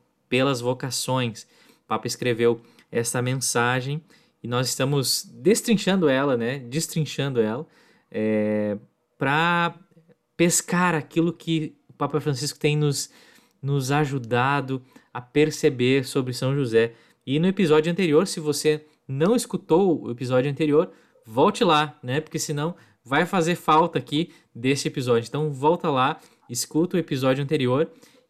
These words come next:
e nós seguimos aqui, é,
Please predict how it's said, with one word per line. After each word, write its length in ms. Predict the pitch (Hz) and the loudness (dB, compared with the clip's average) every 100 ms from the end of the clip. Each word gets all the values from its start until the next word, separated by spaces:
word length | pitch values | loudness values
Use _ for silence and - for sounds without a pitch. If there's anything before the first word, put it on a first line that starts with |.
| 139 | -6
e 380 | 151 180 202 - _ - | -2 0 -2 -6 _ -4
nós 180 | 139 156 | -2 0
seguimos 420 | 170 143 165 160 | -2 0 0 0
aqui, 480 | 151 - 156 175 175 _ - | -2 0 0 0 -4 _ -4
é, 340 | 123 131 127 | 0 0 -2